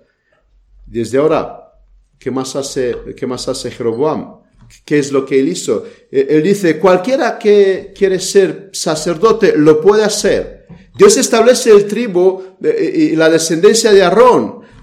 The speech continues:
Cualquiera puede hacerlo", dice, dice Jeroboam. Y esa tiene una gran implicación y aplicación para nosotros, y, y eso nos transmite algo a nosotros. Los requisitos de los ancianos y los diáconos.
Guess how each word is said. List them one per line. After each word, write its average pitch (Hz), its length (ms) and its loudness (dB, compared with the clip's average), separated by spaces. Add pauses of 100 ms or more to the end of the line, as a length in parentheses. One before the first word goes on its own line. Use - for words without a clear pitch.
(460)
Cualquiera 196 560 2
puede 190 160 2
hacerlo", 127 420 -4
dice, 101 280 -6
dice 107 360 -10
Jeroboam. 98 600 -8 (760)
Y 131 80 -8
esa 196 180 -12
tiene 190 160 -8
una 131 200 -6 (140)
gran 147 300 -6
implicación 120 880 -8
y 117 60 -8
aplicación 113 520 -10
para 120 160 -10
nosotros, - 640 -10
y, 131 240 -4 (240)
y 147 80 0
eso 196 260 2
nos 165 460 -2
transmite 185 640 -2
algo 185 240 0
a 151 40 0
nosotros. 147 920 -8 (1600)
Los 139 180 -4
requisitos 156 600 -6
de 170 80 -2
los 156 160 -4
ancianos 147 840 -8
y 127 80 -10
los 117 180 -6
diáconos. - 800 -6